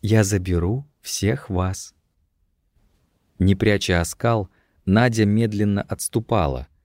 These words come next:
Её силуэт стали поглощать тени. Свечи на столе и лампы не хватало, чтобы осветить и сени. Но глаза горели.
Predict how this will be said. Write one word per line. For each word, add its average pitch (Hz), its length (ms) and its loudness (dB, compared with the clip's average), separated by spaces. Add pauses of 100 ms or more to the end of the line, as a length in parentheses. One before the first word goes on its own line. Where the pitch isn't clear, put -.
(380)
Её 85 340 2
силуэт 107 500 0
стали 101 320 -2
поглощать 92 720 -2
тени. 80 480 -2 (640)
Свечи 95 480 0
на 113 120 2
столе 107 460 0
и - 200 -8
лампы 104 520 -2
не 101 160 0
хватало, 98 680 -2 (200)
чтобы 78 380 0
осветить 85 600 -4
и 98 80 -4
сени. 71 600 -2 (720)
Но 87 200 2
глаза 92 420 2
горели. 92 640 -2